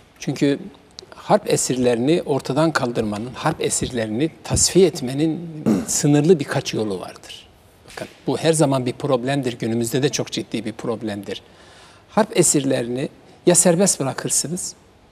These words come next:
e, bu serbest bırakma karşılıklı olabilir, para alırsınız veya esir mübadelesi değişimi yoluyla bırakırsınız veya <clears throat> işinize gelmeyebilir. Bakın, her zaman harp esirini serbest bırakmak galip devletin işine gelmez.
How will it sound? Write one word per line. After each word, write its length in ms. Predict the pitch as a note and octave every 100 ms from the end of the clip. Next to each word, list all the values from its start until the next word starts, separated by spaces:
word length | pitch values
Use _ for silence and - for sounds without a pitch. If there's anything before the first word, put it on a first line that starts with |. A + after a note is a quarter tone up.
| _ _ _ _ _ _ _ -
e, 240 | C3+ B2+
bu 280 | D3 D3 - D#3
serbest 440 | C#3+ C#3 D3 -
bırakma 380 | D3 C3+ D3+ C#3
karşılıklı 500 | C#3 C3 D3 - D#3
olabilir, 480 | C#3+ C#3 C3 C#3 C#3+
para 220 | - C3+ C3
alırsınız 680 | C3 C3+ - C3 C3+ - - _ -
veya 240 | C3 C3 -
esir 220 | - C#3
mübadelesi 720 | C3+ B2 A#2+ A#2+ A#2+ A#2 B2+
değişimi 400 | A#2+ A2+ - C3
yoluyla 380 | B2+ A#2 G#2+ G#2
bırakırsınız 680 | A2 G2+ B2+ - D3+ G3 - - - _ _ _ _ _ - _ -
veya 360 | E3+ D3+ F#3+ - - - - - A3
<clears throat> 240 | F3+ -
işinize 380 | D#3 D#3+ D3 D3
gelmeyebilir. 840 | C#3+ C3+ C3 B2+ A#2 G#2 F#2 - - _ _ _ -
Bakın, 180 | A2+ - - _ _ -
her 120 | E3
zaman 300 | G#3+ D#3+ C3
harp 240 | - F#3+ -
esirini 400 | C3+ - A#2+ A2+
serbest 440 | C#3+ C#3+ E3+ -
bırakmak 480 | C3 C3 D#3 F3+ -
galip 320 | C3 D#3+ F3
devletin 360 | C3 B2+ A#2 D#3
işine 260 | - A#2+
gelmez. 460 | A2+ C3 - - -